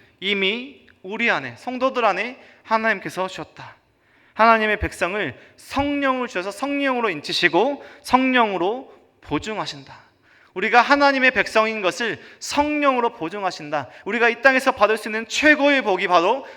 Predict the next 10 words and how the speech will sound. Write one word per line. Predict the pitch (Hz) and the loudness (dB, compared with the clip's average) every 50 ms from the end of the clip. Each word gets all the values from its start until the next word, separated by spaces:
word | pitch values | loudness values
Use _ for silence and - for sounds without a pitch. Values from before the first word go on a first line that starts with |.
| - - | -20 -20
성령인 | - - - 269 269 285 277 277 269 254 240 220 190 | -14 -8 -6 -6 -4 -4 -4 -2 -2 -2 -2 -4 -6
것을 | 160 147 - 170 196 240 - | -8 -8 -6 -8 -8 -8 -10
우리는 | - 147 143 151 151 160 | -10 -10 -10 -10 -10 -10
깨닫게 | - - - - 226 208 - - - 185 | -8 -8 -4 -4 -4 -6 -6 -10 -14 -14
해주고 | 175 170 - 147 151 151 | -14 -14 -14 -14 -14 -12
있습니다. | 147 - 101 - 170 - - - _ _ _ _ _ _ _ _ _ _ _ _ _ _ _ _ _ _ _ _ _ _ _ _ _ _ _ - _ | -14 -14 -18 -20 -20 -20 -20 -20 _ _ _ _ _ _ _ _ _ _ _ _ _ _ _ _ _ _ _ _ _ _ _ _ _ _ _ -20 _
하나님의 | _ 214 214 214 214 208 190 190 190 175 156 | _ -2 0 0 0 0 -2 -2 -2 0 4
예정에 | 156 170 165 190 196 196 190 185 | 4 4 4 4 2 2 2 0
따라 | 190 156 139 147 147 143 | 0 0 2 2 0 0
구원받은 | - 175 196 202 196 202 190 185 196 226 262 269 | 0 -2 -2 2 4 4 4 6 4 0 -2 -4